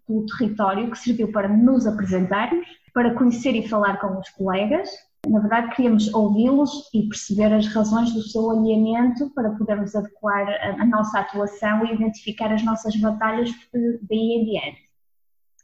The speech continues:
Deste trabalho no terreno, as principais chamadas de atenção que nos foram dirigidas diziam respeito ao desfazamento das temáticas tratadas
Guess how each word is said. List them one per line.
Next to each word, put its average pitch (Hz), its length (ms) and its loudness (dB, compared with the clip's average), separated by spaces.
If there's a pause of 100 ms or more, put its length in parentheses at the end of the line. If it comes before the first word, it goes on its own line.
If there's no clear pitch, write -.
Deste 320 380 2
trabalho 285 400 4
no 269 220 4
terreno, 233 580 2
as 240 140 0
principais 262 580 2
chamadas 240 480 4
de 226 80 4
atenção 220 600 0 (240)
que 220 80 0
nos 220 220 0
foram 196 400 -2
dirigidas 220 680 -2 (180)
diziam 214 440 0
respeito 190 880 -4
ao 208 120 -4
desfazamento 226 680 -2
das 214 160 0
temáticas 202 640 -2
tratadas 202 720 -2